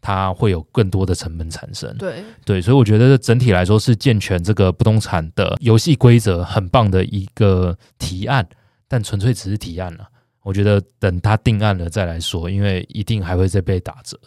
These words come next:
Speaker 2: 我倒是蛮好奇，它那个甲乙丙组，它这样划分是有税率上的不同，是不是？因为我看这个新闻并没有写说它划分这三个组别的用意是什么。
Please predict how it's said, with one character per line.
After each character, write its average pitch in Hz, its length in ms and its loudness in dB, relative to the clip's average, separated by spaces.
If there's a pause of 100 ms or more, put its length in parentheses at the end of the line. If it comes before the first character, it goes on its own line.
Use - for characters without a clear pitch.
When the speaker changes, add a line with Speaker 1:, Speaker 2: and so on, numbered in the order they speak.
Speaker 2:
我 240 100 -12
倒 339 140 2
是 370 80 -2
蛮 254 120 2
好 320 160 2
奇， 233 140 -4
它 302 140 -6
那 302 80 -8
个 226 100 -2
甲 214 480 0 (120)
乙 170 360 -12
丙 202 320 -12
组， 156 340 -10 (480)
它 - 140 -10
这 349 80 -2
样 320 80 -4
划 320 220 2
分 254 180 -2
是 208 520 -8
有 170 380 -4
税 233 360 -2
率 233 160 -8
上 214 200 -6
的 165 80 -6
不 208 140 -14
同， - 260 -16
是 175 140 -18
不 143 80 -16
是？ - 260 -18 (400)
因 302 80 -2
为 - 20 2
我 320 60 4
看 302 160 0
这 285 80 0
个 269 40 2
新 269 120 -8
闻 240 120 0
并 247 120 -2
没 226 80 -2
有 202 140 0
写 202 180 -6
说 208 140 -4
它 220 100 -2
划 220 220 0
分 208 180 -4
这 214 80 -2
三 208 200 -6
个 208 100 -4
组 175 180 -10
别 160 160 -10
的 160 200 -6
用 180 260 -2
意 185 100 -12
是 175 140 -14
什 - 180 -12
么。 - 220 -20